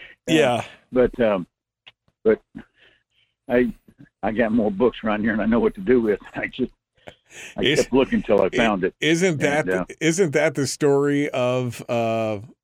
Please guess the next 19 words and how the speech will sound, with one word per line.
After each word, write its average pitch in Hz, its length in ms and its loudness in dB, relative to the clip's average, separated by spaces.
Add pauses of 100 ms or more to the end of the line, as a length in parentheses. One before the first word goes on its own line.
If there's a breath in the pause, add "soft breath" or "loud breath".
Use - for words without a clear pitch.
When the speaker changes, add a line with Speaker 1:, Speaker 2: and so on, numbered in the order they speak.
Speaker 1:
isn't 156 360 -2
that, 135 420 2
uh, 117 300 -2
the 113 160 -4
story 127 280 -2
of 113 80 -2
our 110 160 0
lives? 90 320 -2
We've 101 120 -4
always 113 260 0
got 117 180 0
more 113 220 0
books. 107 340 -4
Well, 117 200 0
I - 20 0
mean, 117 160 -2
for - 160 -6
me 120 260 0
anyway, 95 460 -4